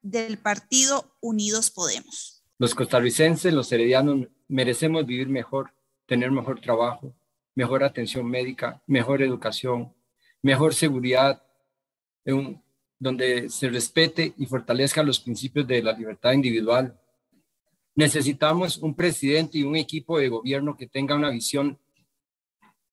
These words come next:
Speaker 2: que tenga disciplina, compromiso, liderazgo para impulsar propuestas exitosas. Tenemos que recuperar nuestro Estado. Eso es definitivo, ese Estado de Derecho. El sistema político es el único camino para promover y obtener cambios necesarios.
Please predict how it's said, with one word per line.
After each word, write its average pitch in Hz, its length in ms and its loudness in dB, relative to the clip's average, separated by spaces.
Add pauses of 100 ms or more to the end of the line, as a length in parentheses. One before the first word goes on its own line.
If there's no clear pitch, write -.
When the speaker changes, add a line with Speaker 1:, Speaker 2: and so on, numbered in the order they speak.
(140)
Speaker 2:
que 120 100 -6
tenga 131 560 0
disciplina, 139 720 2
compromiso, 131 720 0
liderazgo 123 640 0
para 117 180 0
impulsar 113 560 -4 (460)
propuestas 123 640 -2
exitosas. 104 720 -8 (680)
Tenemos 165 360 4
que 175 120 0
recuperar 143 560 0
nuestro 156 240 -4
Estado. 113 440 -2 (720)
Eso 123 180 -4
es 143 60 -2
definitivo, 117 640 -4
ese 135 160 0
Estado 139 340 4
de 135 100 2
Derecho. 113 420 -2 (500)
El 127 120 -4
sistema 151 520 0
político 160 460 0
es 165 140 0
el 175 100 0
único 190 320 0
camino 175 480 -2
para 120 240 -2
promover 135 440 -4
y 156 40 -2
obtener 135 400 -6
cambios 147 320 -2
necesarios. 120 840 -4